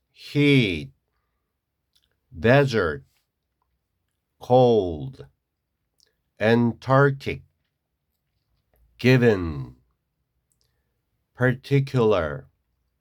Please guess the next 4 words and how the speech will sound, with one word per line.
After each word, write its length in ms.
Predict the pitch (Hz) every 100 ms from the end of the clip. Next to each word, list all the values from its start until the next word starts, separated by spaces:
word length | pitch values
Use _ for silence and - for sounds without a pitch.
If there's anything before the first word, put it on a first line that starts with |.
| _ _ _ _ _ _ _ _ _ _
Physiological. 1500 | - 123 110 117 123 123 120 131 135 - - 95 78 67 65 _ _ _ _ _ _ _ _ _ _ _ _ _ _ _ -
Characteristic. 1120 | 131 131 135 135 123 123 131 - - 95 - _ _ _ _ _ _ _ _ _ _ _ _ _ _
Tolerance. 920 | - 139 139 113 87 71 67 - - _ _ _ _ _ _ _ _ _ _ _ _ -
Cactus. 960 | 143 139 110 87 69 - - -